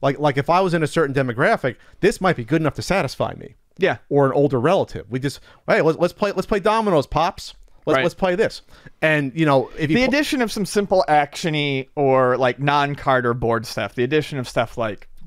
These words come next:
Speaker 2: bowling, uh, tanks, I guess.
Speaker 1: Yes.
Speaker 2: Uh, the puzzle
Speaker 1: Like, like,
Speaker 2: game.
Speaker 1: like I said, that's when it becomes more Wii Play, when you see the tank stuff, when you see the shooting gallery, when you see the, the darts, which when you see the billiards was on the Wii Play. So when you see that stuff,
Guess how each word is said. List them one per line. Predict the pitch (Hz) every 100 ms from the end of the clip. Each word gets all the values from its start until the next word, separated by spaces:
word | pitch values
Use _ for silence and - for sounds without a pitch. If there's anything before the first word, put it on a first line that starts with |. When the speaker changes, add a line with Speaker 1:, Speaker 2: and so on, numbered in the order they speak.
| - -
Speaker 2:
bowling, | 147 127 110 101 - - - - - -
uh, | 123 107 - -
tanks, | 156 139 113 - -
I | 117
guess. | 110 101 - - 175
Speaker 1:
Yes. | 254 - 151
Speaker 2:
Uh, | 135
the | 127 123
puzzle | - 160 139
Speaker 1:
Like, | 127
like, | 123
Speaker 2:
game. | 113 110
Speaker 1:
like | 202
I |
said, | 226 196
that's | 202
when | 185 196
it | 139
becomes | 160 170 175
more | 147 156
Wii | 139 143
Play, | - 226
when | 160 131
you | 127
see | 160
the | 143
tank | - 185 190
stuff, | - 113 - -
when | 151
you |
see | 143 156
the |
shooting | 139 214 185 156
gallery, | 113 101 85 - - -
when | 147
you | 147
see | - 156
the, | 135 -
the | 139
darts, | 113 170 151 92
which | 127 - - -
when | 139
you | 151
see | 175
the | 151
billiards | 123 165 196 170 113
was | 135 123
on | 151 190 135
the |
Wii | 113 117
Play. | - 107 - - -
So | -
when | 156
you | 147
see | -
that | 151 185 208
stuff, | 151 135